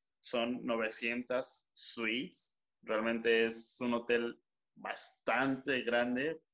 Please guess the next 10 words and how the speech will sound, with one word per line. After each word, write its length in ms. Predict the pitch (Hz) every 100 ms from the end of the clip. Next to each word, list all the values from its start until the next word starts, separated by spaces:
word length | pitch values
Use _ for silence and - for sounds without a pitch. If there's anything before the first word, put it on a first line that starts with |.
| _
pero 260 | 120 117 107
tiene 260 | 120 123
un 100 | 131
montón 440 | 131 123 117 113 117
de, 540 | 120 117 107 95 92 _ _ _ _ _
de, 260 | - 101 -
de 720 | - 101 92 - - - - - _ _ _ _
opciones 500 | 123 - 135 123 127
de 140 | 117 107
comida. 800 | 110 113 120 120 113 113 113